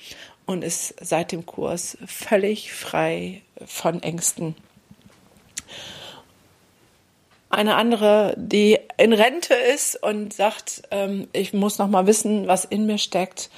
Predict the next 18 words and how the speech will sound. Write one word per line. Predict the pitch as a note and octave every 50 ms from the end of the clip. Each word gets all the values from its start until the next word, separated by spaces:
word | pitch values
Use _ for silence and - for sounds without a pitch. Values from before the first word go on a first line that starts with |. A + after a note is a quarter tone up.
| - - - - - - - - - -
berichtet, | F#3 G3+ F#3 G#3+ G#3 - - G3+ - -
dass | F3+ F3+ F3 - - - -
ihre | - - F#3+ G3 G#3
Familie | G3 - - G3 G3 G#3 A3 A#3 A#3 A3+ A3+
so | G#3 G3+
dankbar | G3 F#3+ G#3 - - A#3 - - - -
ist, | - A3+ A3 - -
dass | F#3+ F#3+ -
sie | -
den | G3 G3+ F#3+ F#3 F#3+
Kurs, | - G3+ G3 A3 A#3+ A#3 - - -
äh, | - - - - - - G#3
macht, | G3 G3 F3 F#3+ G3 - - A3
weil | G3+ F3 F3+
sie | F3 -
endlich | - F3 F3+ F#3 F3+ F#3+ F3+ - -
loslassen | E3+ F3 F3+ G3 - - F#3+ F3 - - -
kann | - - - E3+ E3+ F3 F3+